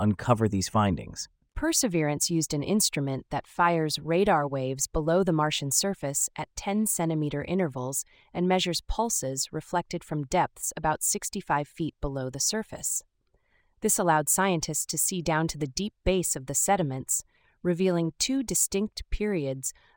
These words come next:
Speaker 2: of sediment deposition in the middle of two periods of erosion. The team at the University of California and Norway's University of Oslo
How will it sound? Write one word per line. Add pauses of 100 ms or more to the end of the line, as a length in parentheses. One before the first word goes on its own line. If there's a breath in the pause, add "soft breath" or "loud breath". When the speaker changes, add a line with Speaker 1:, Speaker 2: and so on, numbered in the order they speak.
Speaker 2:
of
sediment
deposition (260)
in
the
middle
of
two
periods
of
erosion. (600)
The
team
at
the
University
of
California
and
Norway's
University
of
Oslo